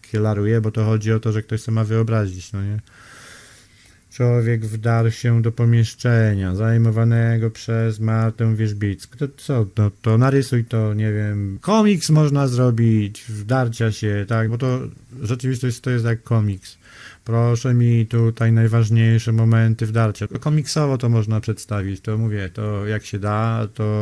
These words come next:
tak się odbyło. Komiks można nałożyć na to i ludzie się mają po samym komiksie zorientować. Wtargnięcie ma być widziane, tak?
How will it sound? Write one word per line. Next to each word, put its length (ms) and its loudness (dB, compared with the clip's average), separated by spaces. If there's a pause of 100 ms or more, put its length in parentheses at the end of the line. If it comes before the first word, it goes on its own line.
(540)
tak 140 -4
się 160 0
odbyło. 540 2 (640)
Komiks 460 -2
można 340 -2
nałożyć 520 -4
na 200 -2
to 160 -2
i 80 2
ludzie 280 0
się 160 -4
mają 220 0
po 80 -6
samym 300 0
komiksie 440 -2
zorientować. 760 -2
Wtargnięcie 720 -2
ma 120 2
być 200 -4
widziane, 1160 -2 (600)
tak? 160 -8